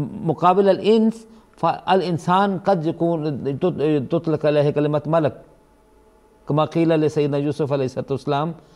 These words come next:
"إن هذا إلا ملك كريم". و-، يعني ورد عن ال-، ال-، ال-، ال-، الأشرار:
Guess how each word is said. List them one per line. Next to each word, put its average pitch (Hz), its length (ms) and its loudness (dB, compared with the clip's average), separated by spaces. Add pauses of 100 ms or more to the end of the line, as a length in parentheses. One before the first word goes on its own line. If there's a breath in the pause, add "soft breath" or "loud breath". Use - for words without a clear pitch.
(300 soft breath)
"إن 170 120 0
هذا 160 260 2
إلا 160 220 0
ملك 170 240 0
كريم". 170 520 -2 (1500)
و-، 160 220 0 (140)
يعني 160 200 0
ورد 214 320 4
عن 185 300 2
ال-، 160 360 0
ال-، 147 220 2
ال-، 135 400 0
ال-، 135 260 -2
الأشرار: 175 720 2